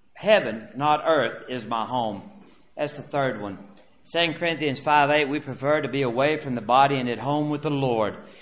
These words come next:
Hebrews eleven and verse eight, "They admitted they were aliens and strangers on earth."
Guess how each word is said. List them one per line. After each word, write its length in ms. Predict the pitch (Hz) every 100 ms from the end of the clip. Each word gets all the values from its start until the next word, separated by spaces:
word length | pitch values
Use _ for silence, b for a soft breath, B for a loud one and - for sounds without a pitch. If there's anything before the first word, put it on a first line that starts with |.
| B -
Hebrews 380 | 175 175 170
eleven 340 | 147 151 165 170
and 60 |
verse 280 | 151 156 143
eight, 300 | 165 165 170
"They 160 | 156 160
admitted 500 | 147 156 220 156 123
they 100 | 139
were 240 | 131 127
aliens 460 | 190 226 240 233 196
and 160 | 185
strangers 560 | - - 202 196 143 135
on 240 | 135 123 123
earth." 400 | 151 117 101